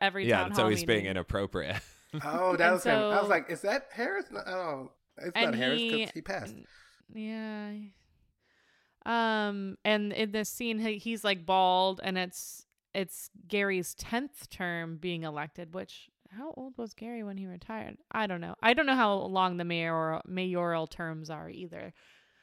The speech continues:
Speaker 1: But anyway, and then when he's presenting it, he's just like, "This just proves that, like,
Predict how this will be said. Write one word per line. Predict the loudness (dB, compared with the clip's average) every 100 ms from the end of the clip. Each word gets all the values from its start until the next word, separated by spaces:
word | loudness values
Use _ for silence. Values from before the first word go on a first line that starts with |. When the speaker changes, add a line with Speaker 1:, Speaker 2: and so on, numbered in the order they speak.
| _ -2
Speaker 1:
But | 0 2
anyway, | 2 0 0 -2 -4
and | -4 -2
then | -2 -2 -6 -10
when | -4 0
he's | 0 -2 -6 _ _
presenting | -4 -2 -2 -2
it, | -2
he's | -2 -4
just | -4 -2
like, | 0 2
"This | 0 0
just | 0 -2
proves | -2 -2 -2
that, | 2 4
like, | 4 4 0